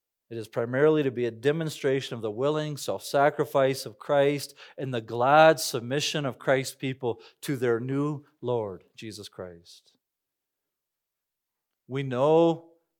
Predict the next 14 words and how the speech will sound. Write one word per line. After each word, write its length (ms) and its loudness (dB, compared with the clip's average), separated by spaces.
that 100 -14
Christ 640 2
demonstrated 760 2
his 140 -4
love 280 6
for 140 0
his 120 -4
people 460 -12
by 160 2
sacrificing 1000 2
for 160 -6
their 320 2
eternal 420 -10
good. 320 -12